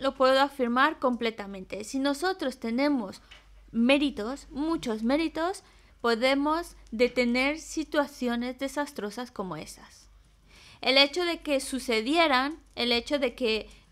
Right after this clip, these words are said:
trajeran una consecuencia ese fenómeno, es por la ausencia de méritos. La carencia de méritos nos lleva a que nos encontremos un resultado así. Y ahora, ¿cuándo vendrá?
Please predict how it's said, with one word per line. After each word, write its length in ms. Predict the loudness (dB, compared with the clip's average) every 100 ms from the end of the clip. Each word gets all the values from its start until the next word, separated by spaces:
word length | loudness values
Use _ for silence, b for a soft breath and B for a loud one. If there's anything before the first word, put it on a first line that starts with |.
| -6
trajeran 480 | 0 0 2 2 2
una 240 | 2 0
consecuencia 1000 | 0 -2 0 0 4 4 4 0 0 0
ese 380 | -2 -8 -6 -8
fenómeno, 680 | -4 -2 -2 -2 -2 -6 -8 b b b
es 220 | -2 -2
por 240 | -2 -2 0
la 200 | 0 -4 _ 4
ausencia 800 | 4 4 -2 -4 -2 -2 -4 -6
de 140 | -6
méritos. 460 | -10 -12 -14 -20 -18 -2
La 180 | 0 4
carencia 580 | 4 4 4 0 0 0
de 100 | 0
méritos 400 | 0 -2 -2 -4
nos 160 | -4
lleva 220 | -4 0 0
a 100 | 0
que 220 | -4 -6 b b b b b b
nos 160 | -2 -2
encontremos 540 | 0 0 0 -2 0
un 100 | 0
resultado 480 | -2 -2 -2 0 0
así. 360 | -6 -10 -12 -14 b b b b b b -20 -20 -20 -20 -12
Y 140 | 4 8
ahora, 460 | 10 10 6 -4 -16 -20 _ 0
¿cuándo 640 | 10 12 12 10 6 6
vendrá? 640 | 6 4 4 2 0 -6